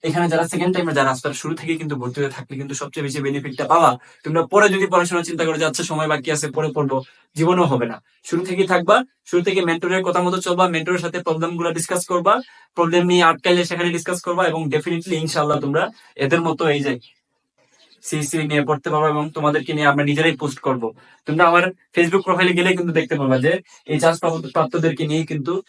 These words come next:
অনেকগুলা পোস্ট করা হয়েছে। So, that's overall। তোমরা ডেমো ক্লাসগুলো দেখে ভর্তি হয়ে যাও, আমি জোর করে তোমাদেরকে কিছু বলবো না। ভর্তি হওয়ার নিয়ম হচ্ছে এই নাম্বারে বিকাত-, বিকাশ অথবা নগদে সেন্ড মানি করে সেম নাম্বারে WhatsApp-এ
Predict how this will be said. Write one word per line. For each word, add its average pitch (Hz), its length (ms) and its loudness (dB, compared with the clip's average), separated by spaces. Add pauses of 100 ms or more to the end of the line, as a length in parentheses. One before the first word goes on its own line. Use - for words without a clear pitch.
(400)
অনেকগুলা 156 340 0
পোস্ট - 260 0
করা 139 220 2
হয়েছে। 123 280 -4 (220)
So, 147 80 -2
that's 214 220 4
overall। 208 360 4 (320)
তোমরা 180 220 2
ডেমো 214 200 2
ক্লাসগুলো 202 420 2
দেখে 185 260 0
ভর্তি 156 280 0
হয়ে 175 200 2
যাও, 180 180 4
আমি 165 200 0
জোর 156 160 -2
করে 170 200 0
তোমাদেরকে 165 340 -2
কিছু 160 180 -6
বলবো 160 260 0
না। 202 180 0 (600)
ভর্তি 151 240 0
হওয়ার 175 160 4
নিয়ম 175 180 2
হচ্ছে 175 200 0
এই 170 60 0
নাম্বারে 180 400 2
বিকাত-, 156 340 0 (120)
বিকাশ 170 260 -2
অথবা 170 240 0
নগদে 160 300 0
সেন্ড 160 200 -2
মানি 165 220 -2
করে 165 220 0
সেম 165 160 -4
নাম্বারে 160 260 0
WhatsApp-এ 151 540 0